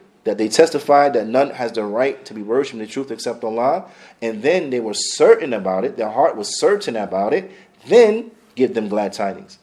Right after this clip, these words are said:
So that's how a person, they would be, yani, um, they, they would, uh, benefit from it. نعم. فاشترط في دخول القائل،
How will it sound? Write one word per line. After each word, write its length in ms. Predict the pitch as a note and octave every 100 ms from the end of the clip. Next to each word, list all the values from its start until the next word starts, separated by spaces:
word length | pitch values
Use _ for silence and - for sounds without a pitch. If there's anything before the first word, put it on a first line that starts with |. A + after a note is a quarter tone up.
| -
So 140 | G2+
that's 280 | G2 C#3 -
how 160 | A#2
a 60 | G#2
person, 520 | - D3+ E3 A2+ - _ _ _ -
they 200 | A2 A2
would 420 | G2+ A2 G#2+ G2
be, 340 | A2 G#2+ G#2+ - _ _
yani, 680 | C3+ A2+ G#2 G#2 G#2 - -
um, 840 | A2+ G#2+ G2+ F#2+ F2+ - - - _ _ _ _ _ _ _
they, 400 | G#2+ A2 G#2+ G2+
they 380 | - G2 G#2 A2
would, 440 | G2+ G#2 G2 E2 F2+
uh, 300 | F#2 F#2+ F2+
benefit 440 | A#2+ D3 C#3+ A2
from 220 | - E2+
it. 180 | D#2+ - _ _
نعم. 320 | G2 G2+ C3 - - _
فاشترط 720 | B2 - F3+ F3 - G#2 - - _ _ _ _ _ _ _ _ _
في 160 | - B2
دخول 720 | A#2 - D3+ D#3 B2 A#2 A2 A2+ G#2+ G#2 G2+ -
القائل، 560 | A2 - D#3+ C#3 A2